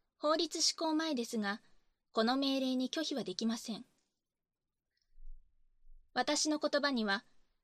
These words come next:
寺切財閥、および政府から一時的付与された法的拘束力があります。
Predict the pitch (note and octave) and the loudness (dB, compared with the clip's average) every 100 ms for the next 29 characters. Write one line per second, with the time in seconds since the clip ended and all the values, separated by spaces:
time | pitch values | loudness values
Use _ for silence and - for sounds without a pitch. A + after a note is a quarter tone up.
0 | _ _ _ C4 D4 D4+ D#4 D4+ D#4+ D4+ | _ _ _ 0 2 2 0 0 0 -2
1 | A#3 - G#3 - _ _ _ _ - E4 | -4 -6 -10 -10 _ _ _ _ -2 0
2 | D4+ A3 - D#4+ D#4+ - G#3 F#3+ F#3+ C4 | 0 -2 0 -2 -2 -6 -4 -2 -2 -4
3 | D4+ D#4 - D#4 D4+ A3+ G3 - G3 - | -4 -2 -4 -2 -4 -4 -8 -6 -8 -8
4 | _ _ _ _ _ D4+ D#4+ F4+ - - | _ _ _ _ _ -2 0 -2 -4 -4
5 | D#4+ D#4 E4 D#4+ D4 A#3 G#3 F#3 F3+ G3 | -4 -4 -4 -4 -2 -2 -2 -4 -6 -10
6 | - - | -14 -20